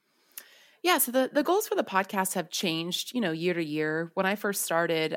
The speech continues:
I set a standard of doing at least forty episodes in my first year. That was a lesson in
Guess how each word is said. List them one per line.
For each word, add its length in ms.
I 560
set 340
a 120
standard 540
of 340
doing 260
at 100
least 220
forty 340
episodes 540
in 80
my 120
first 360
year. 300
That 160
was 140
a 80
lesson 420
in 560